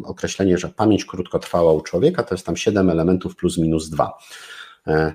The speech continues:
tylko że to jest nieprawda. To znaczy, to jest je-, tam Milton chyba to rzucił na jakimś wykładzie, nikt tego nie sprawdził, e, i to, to było takie powtarzane aż do dziewięćdziesiątego chyba czwartego roku, gdzie ktoś wreszcie zrobił badania i okazuje się, że człowiek w pamięci krótkotrwałej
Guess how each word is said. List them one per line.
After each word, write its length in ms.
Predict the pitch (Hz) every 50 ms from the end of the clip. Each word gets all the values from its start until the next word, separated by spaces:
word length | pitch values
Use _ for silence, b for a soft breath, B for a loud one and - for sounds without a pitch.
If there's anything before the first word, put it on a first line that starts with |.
| -
tylko 180 | - - - 101
że 100 | 104 101
to 80 | -
jest 140 | 107 - -
nieprawda. 440 | 107 92 - - 69 64 - - - -
To 100 | - 85
znaczy, 240 | 87 90 - 92 -
to 120 | - 104
jest 180 | 101 87 - 90
je-, 420 | 92 98 98 95 92 90 90 85 90
tam 140 | - 82 87 85 85 85 82 85 85 85 87
Milton 600 | 87 87 90 90 90 92 101 113 110 - 90 80
chyba 220 | 76 - 80 80 80
to 120 | - 87
rzucił 280 | 82 - 92 90 - 82
na 80 | 80
jakimś 300 | 80 80 - - 87 80
wykładzie, 420 | 73 71 78 - - 117 123 - 101
nikt 200 | 107 160 185 -
tego 180 | - 127 113 107
nie 100 | 104 95
sprawdził, 640 | - - - 92 85 80 - - 107 165 196 190 - B B B B B B B B
e, 400 | 82 80 82 - 90 92 95 - -
i 60 | 120
to, 100 | - - -
to 120 | - 107
było 140 | 104 113 110
takie 200 | - 110 - -
powtarzane 600 | - 107 - - 98 95 98 90 85 101 127 -
aż 140 | - 127 123
do 100 | - 113
dziewięćdziesiątego 600 | 101 98 92 95 90 92 - 90 90 98 92 92
chyba 460 | - - - 90 87 85 82 82 82 -
czwartego 480 | - - - 85 - - 95 90 87
roku, 240 | 80 82 90 - 92 90
gdzie 140 | 90 -
ktoś 220 | - - 95 95 95
wreszcie 340 | 92 90 90 - - 85 82
zrobił 340 | 76 85 87 80 78 78
badania 520 | 73 76 73 - - 64 73 95 131 175 - - -
i 80 | 104
okazuje 400 | 110 - - 92 90 101 127 143
się, 140 | - - 98
że 100 | 90 90
człowiek 380 | - - - 110 120 110 - -
w 60 | -
pamięci 360 | - 85 90 101 95 - 92
krótkotrwałej 800 | - - 92 - - - 87 - - - 69 78 95 127 175